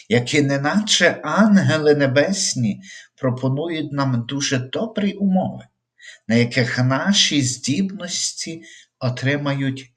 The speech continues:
гідні можливості. Все складається дуже добре. Ангели в лапках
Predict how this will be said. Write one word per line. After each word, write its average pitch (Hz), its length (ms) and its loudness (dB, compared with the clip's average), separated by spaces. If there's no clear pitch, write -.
гідні 120 360 0
можливості. - 920 -8
Все - 320 0
складається 123 800 0
дуже 117 280 -6
добре. - 520 -12
Ангели 123 540 2
в 104 80 -2
лапках 107 800 -4